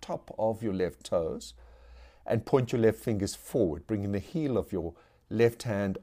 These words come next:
onto your toes, pressing the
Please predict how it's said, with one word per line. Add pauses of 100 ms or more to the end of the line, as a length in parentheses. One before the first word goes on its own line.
(100)
onto
your
toes, (920)
pressing
the